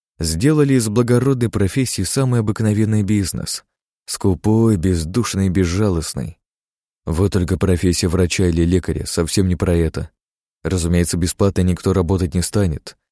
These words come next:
но и отказывать в помощи людям, на мой взгляд, это абсолютно неправильно.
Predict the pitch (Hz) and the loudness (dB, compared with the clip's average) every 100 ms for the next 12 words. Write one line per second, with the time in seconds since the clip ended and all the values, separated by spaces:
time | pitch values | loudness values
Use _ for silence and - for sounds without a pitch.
0 | _ - 90 92 87 - 110 92 85 80 | _ -2 2 4 2 2 0 2 0 0
1 | - 92 87 - 92 107 90 80 76 _ | 0 0 0 -2 0 0 0 -2 -4 _
2 | _ _ _ - 131 113 98 85 101 104 | _ _ _ -4 0 2 2 2 2 2
3 | 90 80 87 - 107 90 82 80 78 87 | 2 0 0 0 0 0 0 -2 -2 -2
4 | 78 71 67 | -2 -4 -8